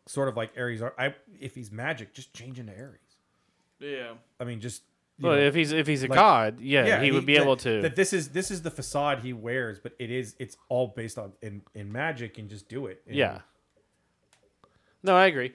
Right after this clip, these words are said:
Speaker 3: Okay, um, but the movie's definitely worth going to see.
Speaker 2: Yes.
Speaker 1: Yeah.
Speaker 3: No,
Speaker 1: Yeah,
Speaker 3: I
Speaker 1: this had a
Speaker 2: It's
Speaker 1: production
Speaker 2: worth
Speaker 1: budget of a hundred and forty-nine million dollars.
Speaker 2: It's worth, uh, viewing.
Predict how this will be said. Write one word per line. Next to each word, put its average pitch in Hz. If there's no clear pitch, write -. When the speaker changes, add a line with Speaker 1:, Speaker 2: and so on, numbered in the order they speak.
Speaker 3:
Okay, 190
um, 165
but 220
the 160
movie's 220
definitely 175
worth 131
going 120
to 107
see. 104
Speaker 2:
Yes. -
Speaker 1:
Yeah. 127
Speaker 3:
No, 156
Speaker 1:
Yeah, 143
Speaker 3:
I 151
Speaker 1:
this 170
had 214
a 208
Speaker 2:
It's 165
Speaker 1:
production 175
Speaker 2:
worth 147
Speaker 1:
budget 139
of 117
a 117
hundred 135
and 120
forty-nine 113
million 104
dollars. 92
Speaker 2:
It's 147
worth, 139
uh, 117
viewing. 107